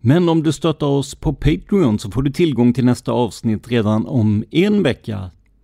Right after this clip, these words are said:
Och förresten, du vet väl att du kan lyssna på de Patreon-exklusiva avsnitten i vilken poddspelare som helst. Gå in på patreon punkt com snedstreck tankom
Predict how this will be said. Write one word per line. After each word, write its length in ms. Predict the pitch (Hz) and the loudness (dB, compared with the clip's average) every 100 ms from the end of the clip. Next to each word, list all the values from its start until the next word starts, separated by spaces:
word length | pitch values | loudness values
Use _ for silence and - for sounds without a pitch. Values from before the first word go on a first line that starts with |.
| _ _ _ _ _ | _ _ _ _ _
Och 360 | - 120 135 - | -2 0 0 -2
förresten, 920 | - 143 156 185 - 151 98 90 98 - | -2 2 2 0 -4 -2 0 -2 -4 -2
du 140 | 113 | 0
vet 280 | 117 180 - | 2 0 0
väl 120 | 185 | 0
att 80 | 151 | 0
du 100 | 127 | 0
kan 180 | 123 117 | 2 2
lyssna 300 | 110 120 107 | 0 -2 -2
på 120 | 110 | 0
de 220 | 104 104 | 0 0
Patreon-exklusiva 1600 | - 139 131 - 110 104 110 127 - - - 113 110 156 180 180 | 0 -2 -2 0 0 2 0 -2 -6 -12 -6 -4 -2 0 0 0
avsnitten 720 | 165 110 - 95 - 104 104 | -2 -4 -4 -4 -2 -2 -2
i 100 | 123 | -2
vilken 680 | 131 151 160 135 - 151 135 | -4 -2 0 -2 -2 0 0
poddspelare 680 | 123 139 - - 101 95 98 | 2 -2 -2 -4 -4 -2 -4
som 220 | 92 131 | -2 0
helst. 540 | 131 160 - - _ _ _ _ _ _ | 0 0 -2 -12 _ _ _ _ _ _
Gå 200 | 110 147 | 0 2
in 140 | 190 | 2
på 260 | - 185 185 | 2 2 2
patreon 640 | - 156 131 147 147 143 | 0 -4 0 0 4 2
punkt 280 | 139 147 139 | 2 0 0
com 340 | - 120 120 | 0 2 2
snedstreck 560 | 117 - 123 - 110 - | 0 0 0 0 -4 -4
tankom 720 | - 120 104 - 160 175 160 | -2 0 0 0 2 2 0